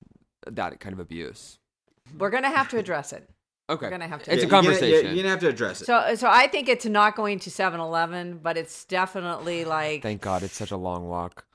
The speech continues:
Speaker 2: Yeah, it's gonna be, it's gonna be
Speaker 3: It's,
Speaker 2: a, it's
Speaker 3: it's
Speaker 2: an
Speaker 3: up
Speaker 2: awkward
Speaker 3: there.
Speaker 2: discussion.
Speaker 1: Okay.
Speaker 2: <laughs>
Speaker 3: Right.
Speaker 1: Okay.
Speaker 3: Right. So I got a, I got a stat for you guys as we're on the, on the subject.
Speaker 2: Oh, good.
Speaker 3: But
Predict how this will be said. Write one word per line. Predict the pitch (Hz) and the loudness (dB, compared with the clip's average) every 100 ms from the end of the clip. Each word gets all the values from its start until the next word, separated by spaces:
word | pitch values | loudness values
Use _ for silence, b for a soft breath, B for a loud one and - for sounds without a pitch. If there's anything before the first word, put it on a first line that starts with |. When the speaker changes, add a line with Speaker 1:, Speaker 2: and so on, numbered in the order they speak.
| _ | _
Speaker 2:
Yeah, | 156 131 139 - | -10 -10 -10 -10
it's | 160 123 | -8 -6
gonna | 185 175 | -6 -4
be, | 170 165 147 | -4 -4 -6
it's | 156 | -6
gonna | - 202 | -4 -2
be | 185 | 0
Speaker 3:
It's, | 180 175 | 0 0
Speaker 2:
a, | |
it's | - 170 | -2 0
Speaker 3:
it's | - | 6
Speaker 2:
an | |
Speaker 3:
up | 208 | 8
Speaker 2:
awkward | 233 233 | 8 4
Speaker 3:
there. | 202 | -2
Speaker 2:
discussion. | 185 - 143 - 127 - 127 | -4 -4 -4 -6 -14 -6 -4
Speaker 1:
Okay. | 208 117 104 156 | -2 -4 -6 -12
Speaker 2:
<laughs> | - | -10
Speaker 3:
Right. | 98 80 69 | -10 -10 -8
Speaker 1:
Okay. | 160 170 131 | -6 -4 -4
Speaker 3:
Right. | 80 76 - B B B B _ | -6 -16 -20 B B B B _
So | - 180 170 - | 0 4 4 2
I | 165 | 0
got | 190 220 | 0 -2
a, | 202 143 | -4 -6
I | |
got | 156 175 | -4 -4
a | |
stat | 190 - 135 117 | -4 -2 -2 -2
for | 123 | -4
you | 110 | -4
guys | 110 110 107 | -2 -4 -4
as | 101 | -8
we're | 107 | -6
on | 127 | -6
the, | 135 - | -10 -12
on | 104 143 | -8 -8
the | 170 | -8
subject. | - 101 165 - | -8 -10 -8 -8
Speaker 2:
Oh, | 240 | -6
good. | 175 220 | -6 -4
Speaker 3:
But | 254 107 | -4 -4